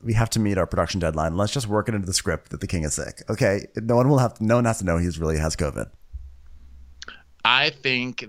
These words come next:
Speaker 2: that the king is a wuss. I'm gonna say
Speaker 1: Yeah.
Speaker 2: that, okay? Even though he eventually dies of some illness, I'm still like, "Get over it." You know, it's
Speaker 1: Hmm.
Speaker 2: just how I was raised. Like, "I don't feel good."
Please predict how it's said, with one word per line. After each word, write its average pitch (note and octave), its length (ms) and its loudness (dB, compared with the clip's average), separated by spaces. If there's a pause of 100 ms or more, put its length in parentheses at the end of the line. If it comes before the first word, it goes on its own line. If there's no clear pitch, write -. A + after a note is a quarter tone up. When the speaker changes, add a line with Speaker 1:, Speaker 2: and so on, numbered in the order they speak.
Speaker 2:
that G#2 480 0
the G2+ 180 -8
king A2 420 -4
is F2+ 180 -6
a G2 60 0
wuss. D#2+ 540 -2
I'm F#2+ 140 -4
gonna F2+ 180 -2
say F2+ 160 0
Speaker 1:
Yeah. F2 180 -2
Speaker 2:
that, A#1 140 -8 (160)
okay? F2+ 280 -2
Even G#2 280 0
though G2+ 120 2
he G2+ 120 -2
eventually F2+ 360 -2
dies E2+ 260 -2
of E2+ 80 -8
some F#2 280 -2
illness, F2 500 -2
I'm F2+ 160 0
still - 260 0
like, F#2+ 220 2
"Get C3+ 160 4
over A#2 440 4
it." F#2+ 340 0
You G2+ 80 -12
know, F#2 100 0
it's B2 100 4
Speaker 1:
Hmm. A2+ 40 2
Speaker 2:
just A2+ 160 0
how F#2+ 200 4
I F2+ 60 2
was D2+ 160 -6
raised. D#2 320 -2
Like, G#2 120 -2
"I A#3+ 80 2
don't D#4 160 -4
feel C4+ 280 -2
good." D3+ 260 2